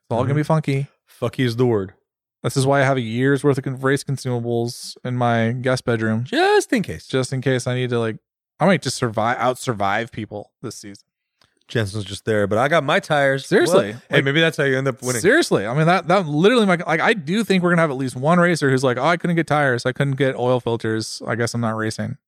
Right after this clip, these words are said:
Speaker 1: I, I think that's gonna happen.
Speaker 2: I might be.
Speaker 1: I might be a little, like, alarmist and, and, and
Speaker 2: No, I mean,
Speaker 1: making a thing out of nothing, but
Speaker 2: all jokes aside, a lot of dealerships are going to run out of things like oil filters.
Speaker 1: Yeah.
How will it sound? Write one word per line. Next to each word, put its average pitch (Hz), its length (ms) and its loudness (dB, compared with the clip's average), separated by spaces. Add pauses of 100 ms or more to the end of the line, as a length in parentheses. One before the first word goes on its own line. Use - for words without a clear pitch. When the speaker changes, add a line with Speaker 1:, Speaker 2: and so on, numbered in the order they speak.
(640)
Speaker 1:
I, 165 100 0 (160)
I 190 120 0
think 170 240 -2
that's 139 180 -4
gonna 107 160 -2
happen. 110 280 -6 (160)
Speaker 2:
I - 60 -20
might 139 220 -10
be. 240 160 -8 (320)
Speaker 1:
I 135 60 -2
might 156 160 2
be 151 80 -2
a 143 80 2
little, 143 280 4
like, 107 200 -2
alarmist 131 680 -2
and, 120 300 -6
and, 117 380 -8 (200)
and 117 400 -10 (300)
Speaker 2:
No, 247 120 -2
I 240 40 0
mean, 180 260 0
Speaker 1:
making 139 260 -2
a 117 60 -2
thing 135 200 -2
out 127 100 0
of 117 160 -4
nothing, 165 400 4
but 123 100 2
Speaker 2:
all 170 80 4
jokes 202 240 2
aside, 202 300 0
a 151 40 2
lot 165 180 4
of 160 80 -4
dealerships 165 500 0
are 139 120 0
going 147 220 2
to 143 80 -6
run 143 160 2
out 143 140 2
of - 80 -4
things 127 240 -2
like 135 180 0 (480)
oil 185 140 0
filters. 107 480 -6 (100)
Speaker 1:
Yeah. 165 180 2